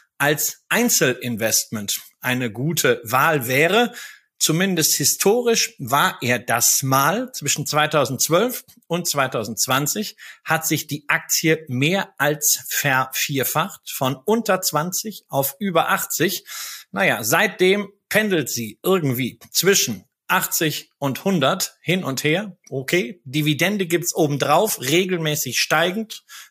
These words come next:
zwei Prozent Rendite aktuell. Aber trotzdem, Tobias,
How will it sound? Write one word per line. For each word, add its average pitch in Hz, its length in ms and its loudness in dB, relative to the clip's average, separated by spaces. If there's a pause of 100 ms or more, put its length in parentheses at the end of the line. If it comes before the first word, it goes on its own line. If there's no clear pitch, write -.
zwei 143 260 -2
Prozent 135 560 -4
Rendite 135 440 -2
aktuell. 135 680 -2
Aber 147 260 0
trotzdem, 165 480 0 (120)
Tobias, 151 480 2